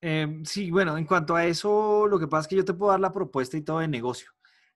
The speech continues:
Ya lo que tú requieres más a fondo, ya es algo como más, más interno que, digamos, ya, ya tocaría que tú te comunicaras directamente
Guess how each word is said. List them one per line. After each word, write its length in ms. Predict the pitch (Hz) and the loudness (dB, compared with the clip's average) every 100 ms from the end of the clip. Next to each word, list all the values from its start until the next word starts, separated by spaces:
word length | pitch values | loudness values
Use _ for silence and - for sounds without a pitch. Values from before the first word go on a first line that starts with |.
| _ | _
Ya 240 | 165 170 180 | 4 6 6
lo 120 | 196 | 2
que 100 | 214 | -2
tú 300 | - 156 156 | -2 0 2
requieres 440 | 175 165 180 170 | 0 2 2 2
más 300 | 170 170 165 | 0 0 -2
a 60 | 165 | -4
fondo, 540 | 180 190 185 202 196 | 0 0 2 2 0
ya 500 | 135 131 131 135 143 | -4 -2 0 0 -2
es 200 | 151 143 | -4 -6
algo 240 | 151 151 147 | -4 -4 -4
como 240 | 147 127 | -4 -6
más, 400 | 113 113 113 - _ _ _ _ _ | -6 -8 -8 -16 _ _ _ _ _
más 220 | 127 135 | -8 -4
interno 480 | 160 147 143 143 143 | -4 -2 -2 -2 -2
que, 80 | 143 | -2
digamos, 340 | 120 120 131 | -2 -4 -6
ya, 400 | 139 131 135 127 - 123 | -2 -2 -2 -6 -10 -10
ya 180 | 131 127 | -6 -6
tocaría 480 | 147 143 139 123 120 | -8 -6 -2 -2 -2
que 140 | - 139 | -6 -10
tú 160 | 123 | -10
te 100 | 123 | -10
comunicaras 560 | 139 143 131 120 117 131 | -8 -10 -10 -8 -10 -6
directamente 1000 | 135 127 127 147 147 151 147 185 220 | -2 -2 -2 -4 -2 -2 -4 -4 -6